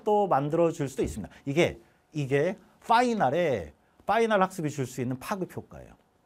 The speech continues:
그러면 팔 점, 십이 점, 십육 점 오르는 거라니까요. 진짜 가능한 일입니다. 그런 본인의 수능을 상상하면서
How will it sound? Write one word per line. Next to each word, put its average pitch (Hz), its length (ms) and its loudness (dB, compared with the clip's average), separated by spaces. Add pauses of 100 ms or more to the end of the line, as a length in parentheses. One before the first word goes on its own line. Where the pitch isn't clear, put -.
(320)
그러면 113 440 -4 (420)
팔 175 160 -4 (120)
점, 71 200 -14 (160)
십이 147 280 -10
점, 73 220 -12
십육 262 400 -8
점 143 160 -4
오르는 98 220 -10
거라니까요. 73 360 -18 (260)
진짜 165 440 -6 (160)
가능한 123 380 -4
일입니다. 71 280 -16 (380)
그런 185 380 4 (400)
본인의 196 440 0
수능을 170 300 -4
상상하면서 180 600 2